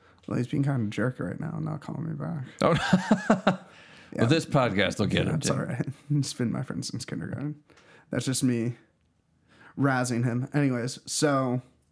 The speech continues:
Speaker 1: he always told me I should just make my band name House Show Dreamboat.
Speaker 2: Mm-hmm.
Speaker 1: 'Cause it does kinda sound like a band name.
Speaker 2: Yeah.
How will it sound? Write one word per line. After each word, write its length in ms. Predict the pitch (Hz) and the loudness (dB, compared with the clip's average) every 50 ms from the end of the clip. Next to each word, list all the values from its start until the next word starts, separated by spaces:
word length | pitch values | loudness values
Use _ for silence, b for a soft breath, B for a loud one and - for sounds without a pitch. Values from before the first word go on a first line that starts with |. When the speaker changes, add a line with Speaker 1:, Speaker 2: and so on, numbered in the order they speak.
| _ _ _ _ _ _ _ _ _ _ _ _ _ _ - - _ _ _ _ _ _ _ _ _ _ _ _ _ _ _ _ _ _ _ _ _ _ _ _ _ _ _ _ _ _ _ - | _ _ _ _ _ _ _ _ _ _ _ _ _ _ -18 -18 _ _ _ _ _ _ _ _ _ _ _ _ _ _ _ _ _ _ _ _ _ _ _ _ _ _ _ _ _ _ _ -4
Speaker 1:
he 200 | - 180 196 208 | 2 2 4 4
always 280 | 190 175 160 147 147 | 6 4 4 2 2
told 160 | - 160 139 | 2 4 4
me 80 | 135 127 | 4 4
I 80 | 120 120 | 2 0
should 160 | - 123 117 | 0 -2 -4
just 160 | 120 120 - | -2 0 2
make 220 | 123 117 110 - | 2 2 2 0
my 200 | 123 113 113 110 | 0 0 0 0
band 260 | 107 101 113 104 107 104 | 0 0 0 0 0 0
name 160 | 101 101 113 | 0 0 -2
House 160 | 113 104 110 | -2 -4 -4
Show 140 | - - 85 | -4 -4 -4
Dreamboat. 460 | 120 127 120 113 - - - 82 - - | -4 -4 -6 -6 -6 -6 -8 -8 -4 2
Speaker 2:
Mm-hmm. 280 | - 104 104 98 92 - - - _ _ _ _ _ _ _ _ _ _ _ _ _ _ _ _ _ _ _ _ - | 2 4 4 4 2 2 -2 -6 _ _ _ _ _ _ _ _ _ _ _ _ _ _ _ _ _ _ _ _ -20
Speaker 1:
'Cause 120 | - - | -16 -12
it 40 | - | -6
does 160 | - 127 120 | -4 -4 -4
kinda 200 | - - 117 117 | -4 -4 -6 -6
sound 180 | - - - - | -6 -6 -6 -6
like 120 | - - | -8 -8
a 20 | - | -8
band 180 | - - - | -8 -8 -8
name. 180 | - - - 160 _ - - - | -6 -8 -10 -12 _ -12 -6 -2
Speaker 2:
Yeah. 160 | 85 82 | -2 -2